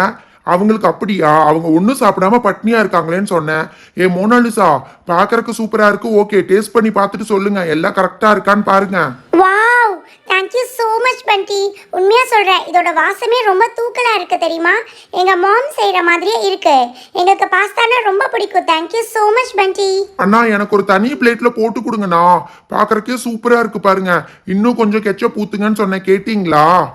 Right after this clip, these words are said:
Speaker 1: டேய், ரொம்ப கெச்சப் ஊத்துனா ரொம்ப இனிப்பா இருக்கும்டா. இப்ப சாப்பிட்டு பாரு, லைட்டான இனிப்பு, லைட்டான காரம். சாப்பிட்டு பார்த்து சொல்லு. அண்ணா, சூப்பரா இருக்குண்ணா. அட ஆமா, உண்மையாவே இந்த டைம் செம சூ-, சூப்பரா தான் வந்துருச்சு. ஏ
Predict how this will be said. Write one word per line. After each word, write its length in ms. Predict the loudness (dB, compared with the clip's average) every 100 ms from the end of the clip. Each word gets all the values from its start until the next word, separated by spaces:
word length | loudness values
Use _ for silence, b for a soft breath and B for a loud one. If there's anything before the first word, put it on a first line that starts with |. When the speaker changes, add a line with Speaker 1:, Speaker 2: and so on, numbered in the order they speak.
| 4
Speaker 1:
டேய், 220 | 4 4 -2 _ -2
ரொம்ப 200 | 2 2 2
கெச்சப் 340 | 0 0 0 0
ஊத்துனா 240 | 2 2 2
ரொம்ப 140 | 4 4 4
இனிப்பா 260 | 2 2 2
இருக்கும்டா. 340 | 2 0 4 4 4
இப்ப 120 | 0 2
சாப்பிட்டு 280 | 2 0 0
பாரு, 220 | 2 2 -2 B B 0
லைட்டான 440 | 2 2 0 2 0
இனிப்பு, 260 | -2 -2 -2 -2
லைட்டான 340 | 0 0 0 2
காரம். 320 | 4 4 2 B B 0
சாப்பிட்டு 280 | 0 2 2
பார்த்து 180 | 2 2 0
சொல்லு. 240 | 2 2 -4 B B -2
அண்ணா, 200 | 2 2 2 0
சூப்பரா 600 | -2 -2 -4 2 4 6 4
இருக்குண்ணா. 340 | 0 2 6 6 4 -2 B B -6
அட 160 | 0 0 0
ஆமா, 220 | 0 2 4 4 2
உண்மையாவே 360 | 0 2 2 0
இந்த 120 | -2 0
டைம் 140 | -2 -2
செம 220 | -2 -2
சூ-, 200 | -2 -2 -2
சூப்பரா 340 | -6 -2 0 0
தான் 120 | -2
வந்துருச்சு. 380 | -2 -4 -4 -2 -2 -2 2
ஏ 40 | 4